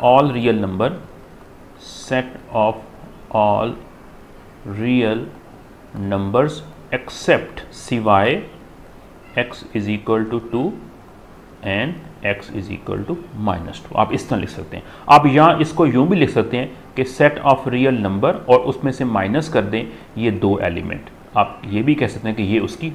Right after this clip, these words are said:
डोमेन है, यानी इसको आप चाहे तो describe कर दें simple language के अंदर,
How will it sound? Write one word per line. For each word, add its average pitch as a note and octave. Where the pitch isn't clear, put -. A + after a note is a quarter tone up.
डोमेन F#2
है, F#2
यानी G2
इसको B2
आप C3
चाहे C#3
तो C#3+
describe C3
कर D#3
दें D#3
simple D3+
language D3+
के D#3+
अंदर, C#3+